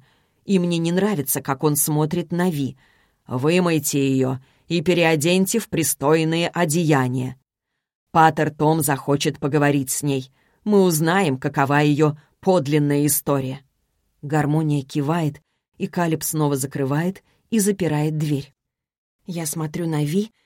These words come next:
и открываю было рот, но она быстро отводит взгляд, и до меня доходит, что она не хочет, чтобы я заговорил с ней.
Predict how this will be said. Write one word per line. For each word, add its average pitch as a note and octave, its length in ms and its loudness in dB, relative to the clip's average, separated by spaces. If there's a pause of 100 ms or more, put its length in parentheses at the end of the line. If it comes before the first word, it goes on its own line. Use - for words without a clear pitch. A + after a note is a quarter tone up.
(140)
и G3+ 100 -4
открываю F3+ 560 -4
было E3 320 -2
рот, A#3+ 260 -4
но D#3+ 140 0
она D#3+ 220 -4
быстро D#3 420 -6
отводит D3+ 380 -4
взгляд, D#3+ 460 -8 (300)
и E3+ 80 -8
до D#3+ 100 -4
меня D#3 200 -2
доходит, C#3+ 380 -6
что - 200 -8
она C3+ 180 -6
не C#3+ 120 -6
хочет, D3 400 -8
чтобы D3+ 260 -8
я C#3+ 160 -4
заговорил D3+ 520 -4
с - 120 -4
ней. C3+ 240 -10